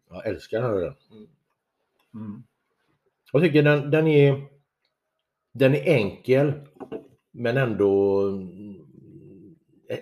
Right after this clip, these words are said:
Speaker 1: exklusiv, eller vad man ska... jag vet
Speaker 3: Ja,
Speaker 1: inte vad man
Speaker 3: men
Speaker 1: säger. Det är ju en pilsner, och pilsner är ju ofta en ganska enkel öl
Speaker 3: Ja.
Speaker 1: för folket, liksom, men, men den har ändå en exklusiv smak, tycker jag.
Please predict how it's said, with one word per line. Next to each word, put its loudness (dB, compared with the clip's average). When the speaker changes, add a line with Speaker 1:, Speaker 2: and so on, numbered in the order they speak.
Speaker 1:
exklusiv, -6
eller -2
vad -4
man -4
ska... -10
jag -4
vet 0
Speaker 3:
Ja, -6
Speaker 1:
inte -2
vad -8
man -4
Speaker 3:
men -6
Speaker 1:
säger. 2
Det 6
är 8
ju -4
en -12
pilsner, -4
och -6
pilsner -2
är 2
ju 4
ofta -2
en -4
ganska -4
enkel -6
öl -2
Speaker 3:
Ja. -20
Speaker 1:
för -4
folket, -6
liksom, -8
men, -8
men -6
den -4
har -6
ändå -4
en -6
exklusiv -10
smak, -10
tycker -10
jag. -10